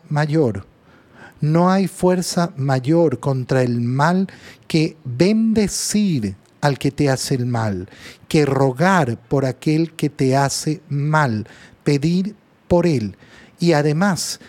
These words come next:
es el camino de la profunda liberación. Cuando una persona, por ejemplo, tiene resentimientos en su corazón,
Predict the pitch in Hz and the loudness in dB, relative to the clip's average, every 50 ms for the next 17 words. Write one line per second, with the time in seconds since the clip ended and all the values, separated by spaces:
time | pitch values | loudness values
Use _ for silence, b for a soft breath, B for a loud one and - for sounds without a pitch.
0 | B B B - - 160 - - - 185 180 180 - - 147 135 135 151 165 175 | B B B -2 -2 0 0 2 2 2 2 2 0 0 0 0 0 0 0 2
1 | 180 175 185 180 - - 120 147 143 135 135 127 127 - - - 139 135 120 - | 2 2 0 -2 -2 -4 -2 0 2 2 2 0 -2 -4 -4 -2 -2 -2 -2 -4
2 | - - - 185 196 202 202 196 190 190 190 185 196 - - 139 135 143 170 185 | -6 -2 0 2 2 2 2 2 2 2 0 0 -2 -6 -6 -4 -2 0 0 0
3 | 190 170 160 175 165 156 147 131 - - - - 165 156 139 120 101 92 90 - | 0 0 2 2 2 2 0 -2 -4 -8 -6 -2 -2 0 0 0 -2 -4 -8 -12
4 | - _ _ _ B B B B B B B B B B B B B B B - | -16 _ _ _ B B B B B B B B B B B B B B B 0
5 | 175 170 165 170 170 208 233 254 269 240 - 220 151 - - - 185 170 156 139 | 0 0 0 0 -2 0 0 0 0 0 -2 -4 -4 -2 -2 0 0 2 0 -2
6 | - - 123 123 - - 151 147 151 139 - 127 120 113 - - 156 160 160 170 | -2 -2 -4 -4 -4 -2 -2 -2 -2 -2 -2 -4 -4 -4 -2 -2 -2 0 0 -2
7 | 165 - - 131 127 120 139 151 165 175 156 - - - 180 170 156 147 - - | -4 -4 -8 -8 -4 -2 0 0 0 -2 -2 -4 -4 -2 -2 -2 -2 -2 -4 -4
8 | 147 143 147 151 156 156 156 147 131 117 - 123 113 - - 123 107 - 131 117 | -2 -2 0 0 0 0 -2 -2 -4 -4 -4 -4 -4 -4 -4 -6 -4 -4 -4 -4
9 | - 127 113 113 110 - - - 147 139 120 101 | -2 -2 -2 -2 -2 -4 -2 -2 -2 -2 -2 -4